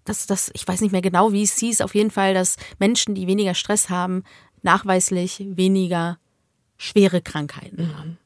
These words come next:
Speaker 2: Mhm. Krebs finde ich, finde ich eine ganz, ganz spannende Sache,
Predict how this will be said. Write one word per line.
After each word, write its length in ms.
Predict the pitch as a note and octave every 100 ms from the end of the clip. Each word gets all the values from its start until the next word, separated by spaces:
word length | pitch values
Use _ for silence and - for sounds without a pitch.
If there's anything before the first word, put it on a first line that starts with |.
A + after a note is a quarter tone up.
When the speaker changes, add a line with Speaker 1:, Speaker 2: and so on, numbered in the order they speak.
| _
Speaker 2:
Mhm. 320 | E3 D#3+ F3+ F3+ _ - - - - - _
Krebs 340 | - A#3 -
finde 160 | G#3+ G#3
ich, 160 | F#3+ -
finde 240 | F#3+ F#3
ich 100 | F#3
eine 160 | F3+ F3
ganz, 360 | E3 F3 F#3 -
ganz 320 | D#3+ F3 -
spannende 540 | - - E3 F3 E3+
Sache, 540 | D#3+ E3 F3 F#3+ F#3+